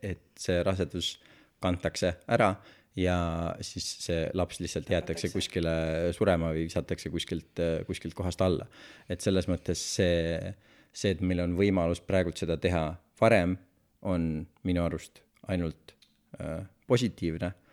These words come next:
Speaker 1: Ja see debatt selle üle, et, äh, kust kohast on see nii-öelda naise õigus otsustada, mis ta kehast saab, ja kus kohas see on nii-öelda nagu sündimata lapse õigus,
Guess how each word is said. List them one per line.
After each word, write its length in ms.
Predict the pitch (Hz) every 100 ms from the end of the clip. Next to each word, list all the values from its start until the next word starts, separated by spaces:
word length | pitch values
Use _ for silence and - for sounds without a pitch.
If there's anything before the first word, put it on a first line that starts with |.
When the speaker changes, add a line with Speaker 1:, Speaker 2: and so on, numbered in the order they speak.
| _ _ _ -
Speaker 1:
Ja 160 | 87 85 82
see 320 | - 90 80
debatt 400 | - 87 104 -
selle 280 | - 82 80
üle, 220 | 82 80 87 _ -
et, 400 | 90 - _ 80
äh, 400 | 78 82 85 85
kust 180 | - 98 -
kohast 360 | 87 82 -
on 200 | 87 82 80
see 320 | 85 80 78
nii-öelda 440 | 85 82 80 78 80 82 - _ 101
naise 240 | 98 90
õigus 220 | 85 87
otsustada, 400 | 92 - - 85
mis 120 | 85
ta 100 | -
kehast 320 | 87 131 107 -
saab, 260 | 85 78
ja 60 | 92
kus 160 | 90 -
kohas 320 | 85 82 -
see 80 | 87
on 120 | 82
nii-öelda 280 | 80 78 80
nagu 300 | 78 87 82
sündimata 640 | 95 90 80 78 - 85
lapse 340 | 87 - 87 78 80 - - - - _ -
õigus, 440 | 90 85 82 -